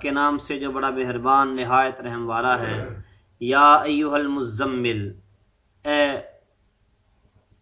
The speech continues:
چادر اوڑھنے والے، کپڑے میں لپٹنے والے، قم اللیل الا قلیلا، رات کو قیام کر مگر تھوڑا۔ نصفہ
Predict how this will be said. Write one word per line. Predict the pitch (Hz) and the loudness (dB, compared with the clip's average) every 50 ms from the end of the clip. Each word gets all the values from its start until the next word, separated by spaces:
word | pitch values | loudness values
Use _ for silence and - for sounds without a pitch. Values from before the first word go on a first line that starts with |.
| _ _ _ _ _ _ _ _ | _ _ _ _ _ _ _ _
چادر | - 156 147 143 139 131 151 147 | 0 2 2 2 4 2 0 0
اوڑھنے | 147 139 135 127 127 131 131 | 2 0 -2 -2 -2 -2 -2
والے، | 127 127 123 123 123 123 120 113 | 0 2 2 2 0 0 -4 -4
کپڑے | 113 - - 135 - - 143 135 131 127 | -6 -8 -12 -12 -10 -8 -6 -2 -2 -2
میں | 123 123 123 117 | 0 -2 -2 -2
لپٹنے | 113 110 110 120 120 - 135 - - - 120 | -4 -6 -6 -6 -6 -6 -10 -10 -8 -8 -8
والے، | 117 113 117 117 113 113 113 110 110 110 - - | -4 -4 -4 -2 -2 -4 -4 -6 -8 -10 -12 -8
قم | - 135 127 127 | -6 -4 -2 -2
اللیل | 127 120 113 110 110 123 123 120 113 | -2 -4 -4 -4 -2 -2 0 0 -2
الا | 120 - - 123 117 113 117 117 113 | -4 -6 -6 -6 -6 -4 -2 -2 -2
قلیلا، | 110 113 - 117 113 117 117 117 113 113 110 107 107 104 - - - _ _ _ _ _ _ _ _ - | -2 -4 -8 -6 -2 -2 -2 -2 0 0 -2 -2 -2 -4 -8 -16 -20 _ _ _ _ _ _ _ _ -2
رات | 123 135 139 139 135 - - | 2 4 4 4 2 -2 -6
کو | 143 139 127 | -4 -4 -4
قیام | 120 - 131 135 131 131 135 135 123 | -4 -4 -2 0 2 2 2 0 -2
کر | 117 123 127 127 123 131 123 - | -4 -2 -2 -2 -2 -4 -6 -8
مگر | 123 127 117 123 123 120 - | -6 -6 -4 -4 -4 -6 -6
تھوڑا۔ | - - - _ - - 113 113 113 117 110 101 90 85 90 - _ - _ _ _ _ _ _ _ _ _ _ _ - - - _ _ _ _ _ _ _ _ _ _ _ _ _ _ _ _ _ _ _ _ _ - _ _ _ - _ _ _ _ _ _ _ _ _ _ _ _ _ _ _ _ - - - - - - - - | -12 -18 -20 _ -16 -12 -8 -4 -2 0 0 -2 -4 -8 -16 -20 _ -20 _ _ _ _ _ _ _ _ _ _ _ -20 -20 -20 _ _ _ _ _ _ _ _ _ _ _ _ _ _ _ _ _ _ _ _ _ -20 _ _ _ -20 _ _ _ _ _ _ _ _ _ _ _ _ _ _ _ _ -20 -20 -20 -20 -20 -20 -20 -12
نصفہ | 117 127 156 151 - - - 165 156 | -6 -4 -4 -4 -4 -6 -2 0 0